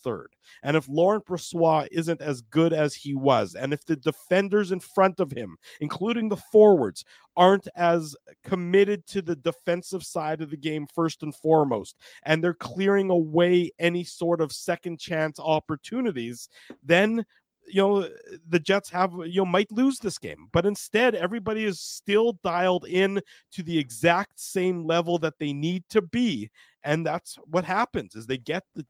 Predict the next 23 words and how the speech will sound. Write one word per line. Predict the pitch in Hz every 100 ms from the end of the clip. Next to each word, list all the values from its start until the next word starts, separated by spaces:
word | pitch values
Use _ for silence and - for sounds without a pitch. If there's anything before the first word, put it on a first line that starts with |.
| -
the | 123
two | - 160
points, | - 123 95 -
they | 127 110
get | - 202 -
the | 226
victory, | 139 135 _ 110 87 76 _ - - 156
they | 156 117
get | 151 190 - - -
to |
be | 160 170 151 - 175
first | 170 - -
place | 160 143 131 -
in | 147
the | 135 110
N | 139
H | 127 110 -
L. | 127 110
And | 147
you | 175 -
damn | 208 240 240
well | 196 202 196
know | 175 151 151 127 82